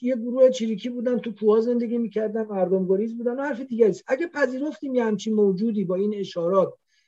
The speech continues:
بالاخره یه موجودی است غیر این چیزایی که ما باش آشنا هستیم و می‌شناسیم، خب خودش داره میگه ما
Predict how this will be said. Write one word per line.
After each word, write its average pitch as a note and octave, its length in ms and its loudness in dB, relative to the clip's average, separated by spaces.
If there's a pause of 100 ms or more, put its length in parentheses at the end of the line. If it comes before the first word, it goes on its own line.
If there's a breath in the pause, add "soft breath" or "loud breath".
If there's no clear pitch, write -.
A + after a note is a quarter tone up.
(140)
بالاخره G#3 380 0
یه C#4+ 80 -2
موجودی A#3+ 400 2
است A#3 200 -10
غیر A#3+ 320 8
این F#3+ 280 4
چیزایی E3+ 400 2
که E3+ 120 -8
ما D#3+ 140 -4
باش D3+ 260 -2
آشنا D3 340 -8
هستیم C#3+ 360 -8
و C#3+ 80 -6
می‌شناسیم، D3+ 760 -10 (260)
خب F#3+ 180 -8
خودش C4+ 280 0
داره A#3+ 220 2
میگه A#3 240 0
ما A3+ 300 -2